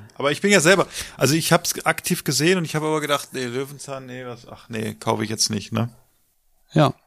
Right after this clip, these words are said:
Speaker 1: Und,
Speaker 2: Ja.
Speaker 1: und Justus wäre wahrscheinlich hochgesprungen, hätte gedacht, „Oh, voll geil“, ne? Wobei der ja im italienischen Supermarkt einkauft, da haben die das mit Sicherheit öfter oder k-, du kannst es dir da bestellen, ne? Und dann kommt's da halt hin und, äh,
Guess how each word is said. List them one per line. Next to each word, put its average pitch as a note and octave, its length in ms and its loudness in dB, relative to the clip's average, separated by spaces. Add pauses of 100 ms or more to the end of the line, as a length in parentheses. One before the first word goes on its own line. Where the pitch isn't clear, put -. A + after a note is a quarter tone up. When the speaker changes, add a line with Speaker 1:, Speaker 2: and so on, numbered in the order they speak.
(120)
Speaker 1:
Und, A2 340 -2
Speaker 2:
Ja. C#3 140 2
Speaker 1:
und A#2 120 0
Justus D#3+ 380 4
wäre D#3+ 140 4
wahrscheinlich D3+ 380 2
hochgesprungen, E3 460 -2
hätte D#3 120 0
gedacht, C#3+ 320 -2
„Oh, C3 240 -2
voll D3+ 340 0
geil“, F#3 420 4 (640)
ne? C#3 220 -2
Wobei C3 260 2
der C3+ 180 2
ja C3+ 140 2
im C3+ 140 -4
italienischen C3+ 520 -4
Supermarkt C#3 440 -6
einkauft, C3+ 380 -8
da B2 80 -2
haben B2+ 100 -6
die B2+ 80 -6
das B2 160 -4
mit C3 120 -10
Sicherheit A#2+ 460 -6
öfter D3+ 340 -4
oder C3 200 -2
k-, C3 160 -10
du - 160 -18
kannst B2+ 240 -2
es - 80 -4
dir C3+ 100 -2
da B2+ 100 2
bestellen, C3+ 520 -4
ne? D3+ 220 -10
Und C#3 100 -12
dann B2+ 140 -12
kommt's C#3 280 -12
da D3 120 -10
halt C#3 180 -10
hin C#3+ 180 -10
und, C3+ 240 -16
äh, B2+ 280 -10